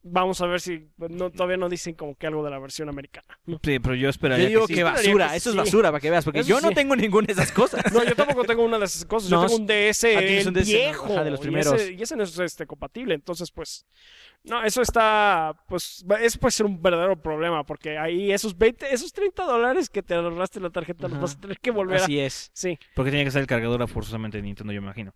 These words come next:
Speaker 3: Me imagino,
Speaker 1: Sí.
Speaker 3: si no, sie-, siempre, sie-, seguramente hay, eh, third party, pero
Speaker 2: Ujú.
Speaker 3: siempre corres el riesgo de que le pase algo a la batería.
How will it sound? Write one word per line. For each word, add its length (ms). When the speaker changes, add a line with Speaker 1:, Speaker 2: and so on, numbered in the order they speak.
Speaker 3:
Me 120
imagino, 360
Speaker 1:
Sí. 80
Speaker 3:
si 100
no, 120
sie-, 200
siempre, 380
sie-, 180
seguramente 520
hay, 180
eh, 480
third 160
party, 380
pero 180
Speaker 2:
Ujú. 100
Speaker 3:
siempre 540
corres 520
el 140
riesgo 680
de 100
que 100
le 80
pase 180
algo 100
a 40
la 60
batería. 300